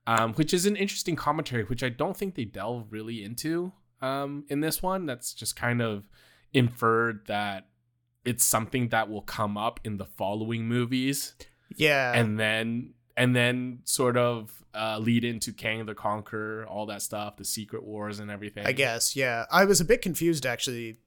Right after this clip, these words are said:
Speaker 2: you know, just, uh, in how they positioned Namor's people, uh, threat-wise. Like, they, they show, obviously, how technologically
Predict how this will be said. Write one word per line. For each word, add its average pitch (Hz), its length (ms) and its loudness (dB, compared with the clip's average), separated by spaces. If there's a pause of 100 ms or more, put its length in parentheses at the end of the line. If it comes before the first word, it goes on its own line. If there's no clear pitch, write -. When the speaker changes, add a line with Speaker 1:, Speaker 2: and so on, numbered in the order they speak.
Speaker 2:
you 147 160 -2
know, 113 220 -2
just, - 260 -4 (460)
uh, 127 120 -2
in 127 120 -4
how 127 280 4
they 117 220 -2
positioned 113 800 0
Namor's 113 520 -2
people, 101 600 -2 (380)
uh, 98 300 0 (600)
threat-wise. - 840 0
Like, 104 320 -6 (380)
they, 120 420 -2
they 156 140 2
show, 147 400 8
obviously, 120 460 2
how 117 180 0
technologically 104 1080 -4